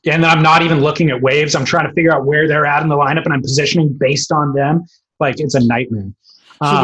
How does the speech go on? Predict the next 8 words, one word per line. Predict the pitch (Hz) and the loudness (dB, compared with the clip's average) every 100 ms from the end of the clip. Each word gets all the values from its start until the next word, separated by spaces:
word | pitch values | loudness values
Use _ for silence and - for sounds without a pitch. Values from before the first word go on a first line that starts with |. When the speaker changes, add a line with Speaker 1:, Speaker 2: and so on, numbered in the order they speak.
| 120 | 0
Speaker 1:
Um, | 117 | -2
Speaker 2:
rule | 254 240 | 2 2
with | 190 127 131 | 2 -2 -4
that | 226 277 180 - | -2 0 -2 -4
is | 151 160 175 156 139 | -6 -6 -6 -10 -10
when | 147 | -10
that | 151 196 277 | -6 -4 -4
occurs, | - 160 135 131 131 - | -6 -8 -8 -8 -10 -16